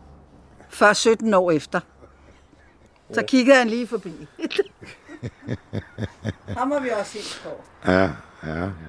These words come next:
Speaker 3: Ja, han var jo også morfars søn, ikke? Øh,
Speaker 1: Jo.
Speaker 3: vores sprælle-, sprællevand der, ikke?
Speaker 2: Jo, jo.
Speaker 3: Jeg er ikke, jeg, jeg, ja, der var gift så mange gange. Jeg, jeg kunne være gift to gange. Jeg har holdt to kobberbryllupper forresten. I-,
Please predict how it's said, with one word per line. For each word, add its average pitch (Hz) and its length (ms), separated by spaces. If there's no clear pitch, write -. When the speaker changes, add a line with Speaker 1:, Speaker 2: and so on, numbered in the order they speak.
Speaker 3:
Ja, 82 120
han 87 120
var 110 100
jo 92 180
også 98 240
morfars 107 420
søn, 98 460
ikke? 104 260
Øh, 90 220
Speaker 1:
Jo. 214 60
Speaker 3:
vores 87 220
sprælle-, 87 460
sprællevand 98 500
der, 95 160
ikke? 107 200
Speaker 2:
Jo, 107 180
jo. 101 100
Speaker 3:
Jeg 92 140
er 104 40
ikke, 101 180
jeg, 98 180
jeg, 104 180
ja, 78 280
der 85 80
var 78 100
gift 82 240
så 90 100
mange 80 240
gange. 82 220
Jeg, 98 260
jeg 92 140
kunne 87 160
være 71 80
gift - 200
to - 140
gange. 104 280
Jeg 113 120
har 101 80
holdt 101 140
to - 240
kobberbryllupper 107 680
forresten. 95 260
I-, 95 120